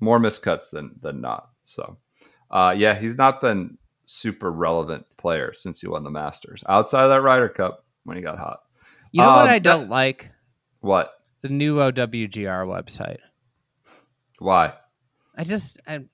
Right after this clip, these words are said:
Speaker 1: Change?
Speaker 2: Yeah, exactly.
Speaker 1: Erasing
Speaker 2: I'm
Speaker 1: history
Speaker 2: just like e-,
Speaker 1: for you?
Speaker 2: everybody else that's stuck in their ways, afraid of change, frustrated with change. I don't know where anything is. Can't change something
Speaker 1: They're
Speaker 2: that
Speaker 1: old.
Speaker 2: I go to, like, every day of the, every day.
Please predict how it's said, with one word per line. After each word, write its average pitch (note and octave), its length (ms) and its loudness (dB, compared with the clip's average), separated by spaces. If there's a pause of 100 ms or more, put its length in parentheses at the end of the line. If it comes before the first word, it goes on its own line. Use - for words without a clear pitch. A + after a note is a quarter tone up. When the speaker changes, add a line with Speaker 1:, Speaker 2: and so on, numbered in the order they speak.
(100)
Speaker 1:
Change? - 600 -4 (160)
Speaker 2:
Yeah, F3 420 -2
exactly. C3 760 -6 (120)
Speaker 1:
Erasing G#2 420 0
Speaker 2:
I'm D3+ 120 0
Speaker 1:
history F3 180 -4
Speaker 2:
just - 120 -2
like F3 220 -2
e-, E3+ 140 2
Speaker 1:
for A2+ 80 0
you? A2+ 60 0
Speaker 2:
everybody D#3+ 540 -2
else B2 520 -2
that's - 360 -16
stuck - 360 -4
in C3+ 80 -10
their B2 120 -6
ways, A2+ 640 -6 (140)
afraid C#3 460 -4
of B2 100 -8
change, G#2+ 680 -6 (640)
frustrated D3+ 560 0
with B2+ 160 -12
change. A2+ 560 -8
I D#3+ 80 2
don't G3+ 160 4
know G3+ 140 4
where F#3 140 4
anything E3+ 420 0
is. A#2+ 560 -2 (1600)
Can't A3 220 4
change G3+ 420 2
something F3+ 320 0
Speaker 1:
They're A2 140 4
Speaker 2:
that C#3 100 8
Speaker 1:
old. F3 140 6
Speaker 2:
I D#3 40 6
go D#3 120 6
to, D#3 220 0
like, C#3 200 0
every C#3+ 320 -2
day C#3 220 0
of C3+ 140 -2
the, C3 240 -4
every D#3+ 320 -2
day. C3 500 -2